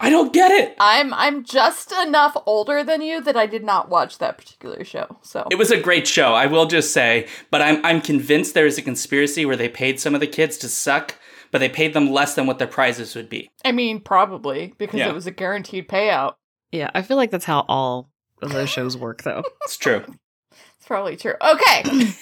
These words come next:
Speaker 1: <laughs>
Speaker 2: Now that we've gotten way off topic, but thoroughly described the Power Core hideout, uh, shall we do likes or dislikes first?
Speaker 1: You have to start with likes, Jen.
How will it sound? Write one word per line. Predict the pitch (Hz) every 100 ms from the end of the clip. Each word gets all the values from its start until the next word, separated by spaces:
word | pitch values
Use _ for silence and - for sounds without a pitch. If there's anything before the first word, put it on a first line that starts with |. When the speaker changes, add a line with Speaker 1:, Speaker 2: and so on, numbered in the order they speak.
| - 403
Speaker 1:
<laughs> | - -
Speaker 2:
Now | 262 285
that | 285
we've | 247 277 247 -
gotten | 254 240 262 254 - 277 262
way | 311 508 453
off | 339 285 277
topic, | 320 277 262 311 339 - - _ _ _ _ _ _ -
but | 294 - -
thoroughly | 359 403 330 262
described | 240 - 285 277 202 -
the | 196 202 180
Power | 262 240 214
Core | 220 196
hideout, | 220 247 175 170 - _ _ -
uh, | 196 185 180 180
shall | 190 285
we | 285
do | 311 311 285
likes | 226 349 392 -
or | 285 240
dislikes | 262 339 220 156 -
first? | 160 - - - - - _ -
Speaker 1:
You | 190
have | 202
to | 190
start | - 127
with | 110 120
likes, | 110 - -
Jen. | - 127 147 147